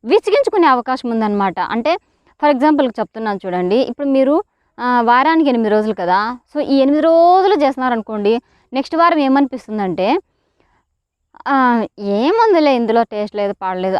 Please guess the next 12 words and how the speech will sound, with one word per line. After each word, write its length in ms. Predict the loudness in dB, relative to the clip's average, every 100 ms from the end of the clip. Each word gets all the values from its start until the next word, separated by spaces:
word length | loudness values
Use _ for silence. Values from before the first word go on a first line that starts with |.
| -4
అన్నట్టు 300 | -6 -8 -10
ఫీలింగ్ 340 | -6 -2 -2 -6
తోటి 260 | -10 -8
పెద్దగా 280 | -8 -4 -2
పట్టించుకోరు. 760 | -2 -6 -4 -6 0 2 2 0 _ _ _ _ -2
సరిగ్గా 380 | 0 2 2 0 0 -2 0
మీరంటే 560 | 2 2 2 2 2 2
ఒక 180 | 0 0 0 2 0 -2 -6
ఇది 160 | -2
అనేది 240 | 2 2 0
కలగదనమాట. 800 | 0 0 2 0 0 0 -2 -4 -10 _ _ _ _ -8
ఓకేనా? 280 | -2 -2